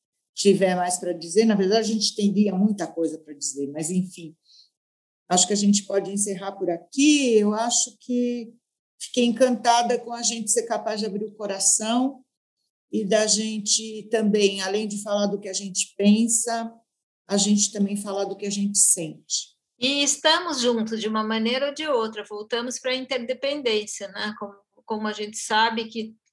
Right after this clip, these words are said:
Speaker 2: tá todo mundo ligado um no outro, estamos juntos de alguma forma.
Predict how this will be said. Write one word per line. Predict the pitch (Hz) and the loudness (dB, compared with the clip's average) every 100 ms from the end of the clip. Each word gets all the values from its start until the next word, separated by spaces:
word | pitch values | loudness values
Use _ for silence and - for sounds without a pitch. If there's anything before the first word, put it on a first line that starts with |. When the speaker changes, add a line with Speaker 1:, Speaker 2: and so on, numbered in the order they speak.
| - | -4
Speaker 2:
tá | 208 | -4
todo | 208 240 247 247 | -2 0 0 -2
mundo | 240 247 247 | -6 -6 -6
ligado | 240 220 196 208 240 226 226 | -6 -2 2 4 2 0 0
um | 220 220 | 0 0
no | 220 | 0
outro, | 202 196 208 233 233 262 254 254 | -2 -2 -2 -2 -4 -12 -12 -12
estamos | 247 - - 247 285 262 | -10 -6 -4 -2 -4 -8
juntos | 233 208 - 190 | -8 -8 -12 -6
de | |
alguma | 196 196 214 233 | -6 -4 -6 -6
forma. | 226 - 165 151 | -6 -6 -6 -8